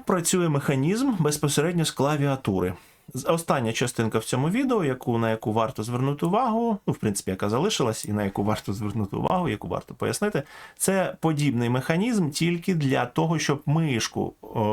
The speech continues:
обробити. Клік мишкою і натискання клавіатури, клавіші клавіатури — це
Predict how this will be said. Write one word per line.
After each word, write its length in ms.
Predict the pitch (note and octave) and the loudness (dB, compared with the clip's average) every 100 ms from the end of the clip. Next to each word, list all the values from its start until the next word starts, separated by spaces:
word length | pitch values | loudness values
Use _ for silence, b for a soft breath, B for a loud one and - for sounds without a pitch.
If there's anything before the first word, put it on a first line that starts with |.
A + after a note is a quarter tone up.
| G#2 - | 0 0
обробити. 480 | A2+ B2 A#2+ G2 F#2 B B B B B | 0 0 0 -2 -8 B B B B B
Клік 320 | - F3 B3 | 0 0 2
мишкою 480 | G#3 G3+ E3+ - G3+ | 2 2 2 2 2
і 40 | |
натискання 640 | F#3+ E3+ D3+ - E3 F#3 E3 | 2 2 0 0 0 0 0
клавіатури, 720 | E3 C#3+ C3+ B2 B2+ A#2 C#3 | 0 2 2 0 2 2 0
клавіші 480 | D3 A#2 G2+ G#2+ - | 0 2 2 -2 0
клавіатури — 640 | A2 A2 A#2 C#3 G#3 A3+ | 0 2 0 2 2 2
це 260 | - D3+ | 0 0